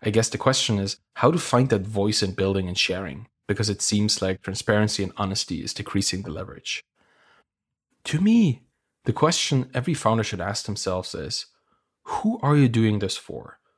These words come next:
Who is your audience? Are you sharing your success with other founders because you want to encourage them to work on their own legacy? Or are you sharing so you can receive a pat on the back? If you share to empower,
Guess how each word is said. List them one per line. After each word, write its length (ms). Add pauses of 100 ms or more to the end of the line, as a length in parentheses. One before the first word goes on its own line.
(120)
Who 360
is 220
your 200
audience? 680 (1000)
Are 120
you 120
sharing 400
your 120
success 580
with 180
other 220
founders 420
because 320
you 80
want 200
to 100
encourage 680
them 280
to 120
work 220
on 80
their 120
own 200
legacy? 580 (540)
Or 180
are 140
you 160
sharing 480
so 160
you 120
can 220
receive 320
a 40
pat 320
on 140
the 80
back? 440 (960)
If 200
you 80
share 320
to 120
empower, 720